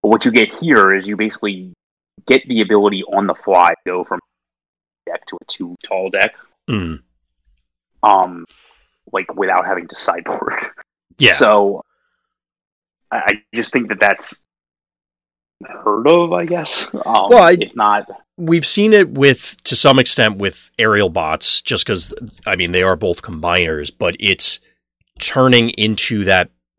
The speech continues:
Speaker 2: more significant threat later in the game. Ev-, and we've seen with aerial bots, now granted, this guy doesn't have tough built in, he just has three defense to start,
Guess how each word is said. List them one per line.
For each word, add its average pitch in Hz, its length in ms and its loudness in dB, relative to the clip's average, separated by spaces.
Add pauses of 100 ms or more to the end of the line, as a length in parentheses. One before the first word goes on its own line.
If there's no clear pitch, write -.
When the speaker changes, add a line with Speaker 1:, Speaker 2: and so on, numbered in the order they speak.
(220)
Speaker 2:
more 104 380 -2
significant 92 720 -4
threat 92 480 -4
later 90 360 -6
in 82 140 -8
the 78 80 -10
game. 85 480 -8 (1200)
Ev-, 127 180 4
and 113 240 0
we've 113 140 0
seen 131 300 2
with 110 120 2
aerial 113 300 6
bots, 90 360 0
now 98 140 -2
granted, 101 320 -2
this 98 160 -4
guy 95 220 2
doesn't 90 320 -4
have 87 580 -2 (640)
tough - 400 -2
built 104 300 -2
in, 98 320 2
he 90 240 -10
just 87 480 -2
has 90 400 -2
three 85 300 -12
defense 85 560 -8
to - 100 -10
start, - 500 -4